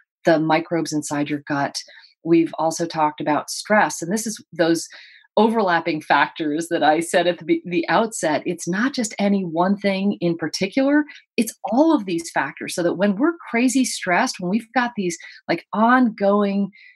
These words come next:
stress or resentment or unforgiveness or things that are just, you know it, you know it when you feel it, that's harming your gut. And when your gut is harmed, that's where seventy percent of your immune system resides. So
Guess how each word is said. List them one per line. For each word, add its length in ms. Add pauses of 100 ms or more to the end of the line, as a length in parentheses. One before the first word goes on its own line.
stress 560
or 80
resentment 640
or 220
unforgiveness 1080
or 180
things 420
that 100
are 180
just, 500 (580)
you 200
know 240
it, 140 (240)
you 160
know 240
it 40
when 140
you 80
feel 320
it, 140 (560)
that's 220
harming 460
your 280
gut. 280 (600)
And 260
when 180
your 140
gut 260
is 160
harmed, 420 (120)
that's 240
where 100
seventy 500
percent 340
of 100
your 140
immune 320
system 340
resides. 720
So 480